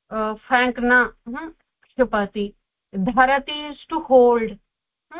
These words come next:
That is, that is why the bhumi is holding all of us. Everything it is holding. That is why we say dharati. Dharti. Dharti means the one who holds. Hmm? So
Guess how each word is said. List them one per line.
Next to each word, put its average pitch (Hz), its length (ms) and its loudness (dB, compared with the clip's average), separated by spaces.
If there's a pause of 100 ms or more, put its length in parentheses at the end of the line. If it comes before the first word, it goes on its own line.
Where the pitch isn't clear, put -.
(840)
That 240 240 -2
is, 269 240 -10
that 240 320 -2
is 277 120 -12
why 247 220 0
the 240 160 0
bhumi 262 640 -4 (160)
is 269 140 -16
holding 277 480 2
all 247 260 2
of 240 180 0
us. 202 160 -8 (200)
Everything 262 600 -8
it 262 140 -10
is 269 180 -10
holding. 254 480 0 (720)
That 240 260 2
is 262 120 0
why 262 300 0
we 254 440 -6
say 269 120 2 (100)
dharati. 233 800 -4
Dharti. 262 920 -2 (200)
Dharti 254 500 -8
means 320 220 -16 (120)
the 254 100 0
one 277 380 0
who 349 380 -6
holds. 254 440 4 (640)
Hmm? 302 140 -18 (640)
So 254 320 -6